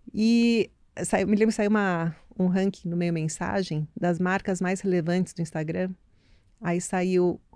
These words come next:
Hope, em primeiro lugar, depois Natura e depois Seara, sendo que a verba deles é infinitamente maior do que a nossa, né? É que foi uma ação que gerou buzz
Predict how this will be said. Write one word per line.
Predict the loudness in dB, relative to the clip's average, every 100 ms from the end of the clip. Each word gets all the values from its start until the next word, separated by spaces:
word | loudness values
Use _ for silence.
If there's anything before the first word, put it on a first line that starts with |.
| -4
Hope, | 0 0 -2 -8 -8 _ -10
em |
primeiro | -4 -2 0 2
lugar, | 0 0 -2 -4 -8 _
depois | -4 -2 0 2 2 -2 -8 -18 _ _ _ _ -2
Natura | 0 0 -2 -4 -2 -2 -4 -6 -6
e | -6
depois | -4 -2 -2
Seara, | -2 -4 -2 -2 -2
sendo | -4 -4 -4
que | -6
a | -6
verba | -2 -4 -4
deles | -2 -2 -2 -4
é | -8 -4 4
infinitamente | 4 2 -2 -2 -2 0 0 -2 -6
maior | -6 -8
do | -8
que | -6
a |
nossa, | -6 -6 -10 -20 -20 -20 -12
né? | -6 -6 -6 -6
É | -6
que | -4 -6 -6
foi | -2 0
uma | 2
ação | 0 -4 -4 -4
que | -6
gerou | -6 -4 -4
buzz | -2 -4 -4 -8